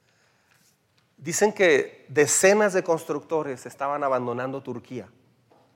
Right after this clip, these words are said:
Rápido el gobierno emitió una, una alerta y en los aeropuertos y en, en, en las carreteras de salida del país, en las aduanas, ah, en, en las fronteras, tenían fotografías de muchos constructores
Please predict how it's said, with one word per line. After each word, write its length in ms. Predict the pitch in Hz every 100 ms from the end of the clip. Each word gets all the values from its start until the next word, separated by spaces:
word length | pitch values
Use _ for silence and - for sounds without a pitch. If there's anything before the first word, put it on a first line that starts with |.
| _ _ _ _ _ _ _
Rápido 440 | - 147 165 196 185
el 80 | 160
gobierno 340 | 147 147 165
emitió 320 | 156 131 143
una, 260 | 151 156 151
una 200 | 147 151
alerta 600 | 151 143 143 - 185 -
y 100 | -
en 80 | 131
los 140 | 127 117
aeropuertos 840 | 120 110 151 165 160 160 151 139
y 20 |
en, 180 | 123 117
en, 220 | 113 117
en 100 | 120
las 140 | 117 -
carreteras 500 | 117 117 139 147 147
de 80 |
salida 320 | 151 131 135 143
del 140 | 143
país, 260 | 143 135 127
en 80 |
las 160 | 120 110
aduanas, 540 | 120 135 143 135 - _ _ _ _ _ _ _ _ -
ah, 460 | 120 117 92 92
en, 160 | - 120 120
en 100 | 120
las 180 | 113
fronteras, 680 | - 120 139 170 139 143 - - _ _ _ _ _ _ _ _
tenían 280 | 127 127 127
fotografías 680 | 175 175 160 147 160 147 135
de 80 |
muchos 400 | 120 143 208 196
constructores 680 | - 175 160 156 156 127